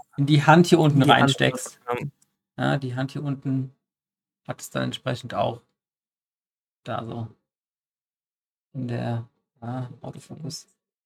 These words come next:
Speaker 1: In der Beuge drin, wo du es dann denen in die Hand geben kannst.
Speaker 2: Oh, ich überlege, dass ich vor drei Jahren noch Sturmtruppen in Weichplastik zusammengesteckt habe. <laughs>
Speaker 1: Ja, da ist das hier keine, kein Vergleich dazu, ne?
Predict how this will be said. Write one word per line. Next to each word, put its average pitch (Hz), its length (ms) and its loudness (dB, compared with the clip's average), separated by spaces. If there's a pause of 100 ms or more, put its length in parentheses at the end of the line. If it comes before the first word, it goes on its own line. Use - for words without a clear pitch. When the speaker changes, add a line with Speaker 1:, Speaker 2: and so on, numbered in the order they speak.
(800)
Speaker 1:
In 135 140 4
der 131 120 6
Beuge 123 300 4
drin, 123 400 0
wo 139 180 -4
du 131 80 -2
es 123 140 -4
dann 120 160 2
denen 123 180 2
in 127 100 -2
die 117 120 -2
Hand 117 120 -2
geben 131 200 -4
kannst. 117 360 -8 (1700)
Speaker 2:
Oh, 160 260 6
ich 143 180 6
überlege, 139 520 8
dass 131 160 6
ich 127 120 0
vor 127 160 4
drei 127 360 8
Jahren 131 280 8
noch 127 120 4
Sturmtruppen 135 720 2
in 123 300 0
Weichplastik 123 840 2 (340)
zusammengesteckt 123 800 2
habe. 120 380 6 (180)
<laughs> 180 480 -2
Speaker 1:
Ja, 156 240 10
da 156 80 6
ist 151 220 2
das 165 180 6
hier 175 160 8
keine, 156 640 8 (480)
kein 160 180 0
Vergleich 147 380 6
dazu, 131 280 -4
ne? 139 220 -2